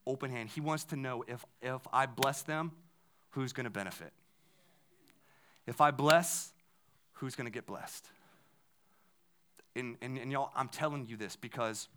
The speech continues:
in our culture, I'm sorry, I need my towel back, thank you. In our culture,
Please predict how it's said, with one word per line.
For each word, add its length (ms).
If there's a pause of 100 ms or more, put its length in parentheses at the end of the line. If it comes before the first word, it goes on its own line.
(760)
in 160
our 180
culture, 460 (1500)
I'm 60
sorry, 240
I 340
need 60
my 80
towel 160
back, 220
thank 120
you. 80 (720)
In 160
our 180
culture, 520